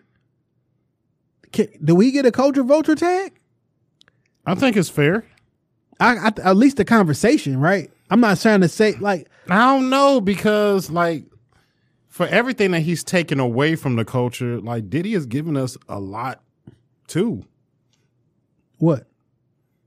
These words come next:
Speaker 2: I mean, he's given us twenty years of hits and put out a lot of, a lot of huge hip hop artists.
Speaker 1: Facts, right?
Speaker 2: And R and B. Like, he's a
Speaker 1: But
Speaker 2: sig-
Speaker 1: those artists never got paid. He got paid from it. So, like,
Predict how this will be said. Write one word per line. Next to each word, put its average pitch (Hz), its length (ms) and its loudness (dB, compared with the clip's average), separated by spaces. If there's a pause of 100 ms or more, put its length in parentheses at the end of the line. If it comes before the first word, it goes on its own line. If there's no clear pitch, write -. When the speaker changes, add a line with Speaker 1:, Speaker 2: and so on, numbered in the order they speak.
(220)
Speaker 2:
I 95 40 -20
mean, 95 220 -18
he's 127 160 -8
given 143 320 -2
us 127 240 -4 (600)
twenty 139 340 -4
years 151 380 0
of 127 120 -4
hits 170 480 -2
and 135 520 0 (540)
put 147 160 -2
out 156 180 2
a 143 60 0
lot 127 280 0
of, 131 160 -2 (120)
a 110 60 -8
lot 123 240 -4
of 147 120 -4
huge 175 340 -6
hip 180 180 -6
hop 151 200 -4
artists. 202 640 -8
Speaker 1:
Facts, - 580 -4
right? 170 320 0 (460)
Speaker 2:
And 202 240 2
R 262 200 4
and 233 100 0
B. 269 280 2
Like, 151 300 0
he's 233 320 0
a 185 60 -2
Speaker 1:
But 170 80 0
Speaker 2:
sig- 180 160 4
Speaker 1:
those 214 180 6
artists 196 300 4
never 180 240 2
got 147 220 0
paid. 151 380 0
He 226 160 2
got 170 220 0
paid 120 260 -2
from - 240 -14
it. - 100 -20 (1400)
So, 165 180 2
like, 151 260 2